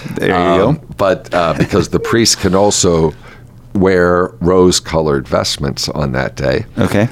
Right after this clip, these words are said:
Speaker 2: The reason it's called Gaudete Sunday is because the introit of Mass that day, the introit is the entrance antiphon, is "Rejoice in the Lord always.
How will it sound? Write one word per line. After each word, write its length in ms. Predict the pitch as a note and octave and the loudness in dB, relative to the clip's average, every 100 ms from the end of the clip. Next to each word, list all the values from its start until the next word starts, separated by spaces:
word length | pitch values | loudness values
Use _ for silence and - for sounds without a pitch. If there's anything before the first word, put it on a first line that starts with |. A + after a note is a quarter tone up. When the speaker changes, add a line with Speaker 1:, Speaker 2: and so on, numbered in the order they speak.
| - G2 | -4 -2
Speaker 2:
The 100 | F2+ | 2
reason 400 | A#2+ C3+ A#2 G2+ | 4 4 4 2
it's 160 | - | 0
called 420 | - - F#2 A2 | -4 -2 0 0
Gaudete 920 | - D#2 D#2 D2+ D2 D#2+ - - - - | 0 2 0 0 0 0 -4 -6 -6 -4
Sunday 500 | - A#1 G1+ A#1 - - - - - | -4 -4 -4 -6 -8 -16 -18 -18 -4
is 180 | F2 D#2+ | 0 0
because 720 | F2+ E2+ - E2+ E2+ D#2+ - - - - - | 0 -2 0 2 2 2 -4 -8 -20 -16 -2
the 300 | D#2+ D#2 - - | 0 0 0 0
introit 720 | B2 C3+ - C2+ G1+ - - | 2 2 0 -2 -2 -8 -8
of 180 | C#2+ A#1 | -8 -4
Mass 380 | C2+ C#2+ C#2+ - | -2 -2 -2 -2
that 220 | A#1+ G#1 | -4 -4
day, 140 | A1 G1+ | -4 -4
the 180 | B1 C#2+ | -2 0
introit 640 | E2 - D#2+ D2 C2+ - | -2 -2 0 0 0 -6
is 220 | C#2 B1+ | -6 -6
the 180 | - B1 | -8 -6
entrance 520 | C#2 D#2 - C2+ - | -4 -4 -4 -6 -4
antiphon, 680 | B1 G#1 - - - - - - - - - - - - | -6 -6 -10 -12 -10 -10 -12 -16 -20 -18 -18 -18 -10 0
is 400 | D#2+ D2 D2 - | 2 2 0 -4
"Rejoice 960 | E2 D#2+ E2+ D#2+ F#2 F2 - - - - - | 0 2 2 2 2 2 0 0 0 -2 -2
in 160 | D2+ D2 | -2 0
the 100 | D2 | 0
Lord 500 | D2+ E2 F#2 F#2 - - | 2 4 4 2 0 -2
always. 760 | B1+ B1 G#1 G1+ G1+ - - | -2 -2 -4 -10 -10 -10 -10